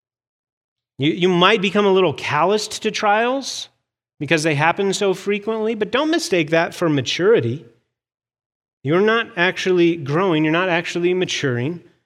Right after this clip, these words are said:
This is why mature Christians aren't necessarily the ones who have gone through the most trials.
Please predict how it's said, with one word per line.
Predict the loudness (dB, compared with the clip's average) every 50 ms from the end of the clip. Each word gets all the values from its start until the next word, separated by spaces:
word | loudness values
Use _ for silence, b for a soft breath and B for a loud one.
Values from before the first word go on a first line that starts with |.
| _ _ _ _ _ _ _ _ _ _ _ _ _ _ _
This | -6 -4 -4 -4
is | -4 -4 -2
why | 2 4 4 6 6 4 4 2 0 -4 -10 -18 -20 _ _ _ _ _ _ _ _ _ _
mature | -4 -2 -2 0 2 2 2 2
Christians | 2 2 0 0 0 2 0 0 2 4
aren't | 2 4 4
necessarily | 2 0 0 0 -2 -2 0 2 2 4 4 4 4
the | 4 4
ones | 2 2 0 2
who | 2 2
have | 2 2 0 2
gone | 2 2 4 4 4 2 0
through | -2 0 2 2 4 4
the | 4 2
most | 4 4 4 2 0 -2 -6 -8 -8
trials. | 0 2 4 6 6 6 6 4 2 0 -4 -8 -10 -12